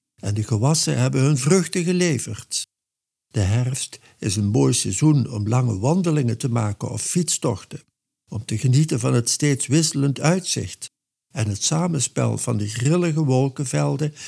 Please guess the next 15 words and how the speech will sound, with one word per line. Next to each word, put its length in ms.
en 120
de 140
weidse 440
landschappen. 760
Zeker 800
als 260
de 60
lucht 300
betrokken 520
is, 360
kan 180
de 100
natuur 540
weemoedig 500
stemmen. 480